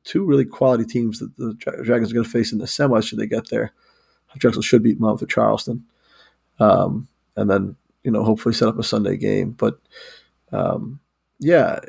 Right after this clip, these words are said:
there should be a, should have been a rule here. Kishana, Mora, fifth year. Uh, this will be their fourth attempt to make the C A t-, fi-, title game. They, they're, they've three for their first three,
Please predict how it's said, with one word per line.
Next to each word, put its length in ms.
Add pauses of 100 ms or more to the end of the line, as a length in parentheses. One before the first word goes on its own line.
(180)
there 120
should 160
be 80
a, 180
should 140
have 60
been 80
a 40
rule 180
here. 360 (200)
Kishana, 720 (340)
Mora, 400 (880)
fifth 300
year. 500 (180)
Uh, 300
this 160
will 80
be 380 (380)
their 160
fourth 320
attempt 500 (680)
to 180
make 220
the 80
C 280
A 40
t-, 200
fi-, 280 (280)
title 220
game. 380 (140)
They, 120
they're, 220 (100)
they've 180
three 220
for 120
their 100
first 280
three, 280